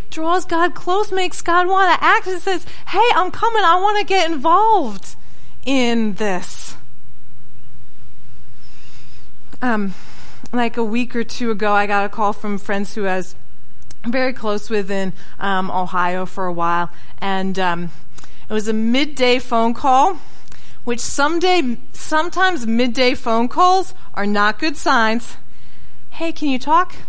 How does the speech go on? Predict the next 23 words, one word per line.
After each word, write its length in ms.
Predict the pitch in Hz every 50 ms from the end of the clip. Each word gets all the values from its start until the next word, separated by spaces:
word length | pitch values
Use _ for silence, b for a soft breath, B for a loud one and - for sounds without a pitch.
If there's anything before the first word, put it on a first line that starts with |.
| - - - - - b b b b b b b b
"Sure, 420 | - - - - 427 508 453 339
I 180 | 285 233 240 254
was 140 | 262 214
at 280 | 247 233 240 233 - -
Panera 440 | - 262 240 214 208 214 220 220 214
doing 280 | 190 208 214 214 208
a 40 | 208
little 140 | 208 202 202
bit 140 | 202 202 214
of 100 | 208 196
work." 260 | 185 180 185 180 - B B B B B B
And, 240 | - 220 214 214 202
um, 320 | 202 196 196 190 185 170 - - - - B B B B B B B B B B B B B B B B B B B B B B B 240 233 -
they, 300 | 214 196 233 233 226 220
um, 260 | 208 196 196 185 175 160 B B B B - - - - - - - - - - - -
they 140 | 208 208 196
disclosed 720 | 185 180 180 175 170 - - - - 190 185 180 180 175
some, 320 | - - 196 185 180 180 180 -
you 80 | 196 196
know, 160 | 180 175 175
serious, 680 | 170 - - 180 170 170 170 175 170 170 - - - - -
um, 280 | 175 170 165 165 160 b b b b b b b b b - -
mistakes 580 | 165 165 - - - 143 151 - - - -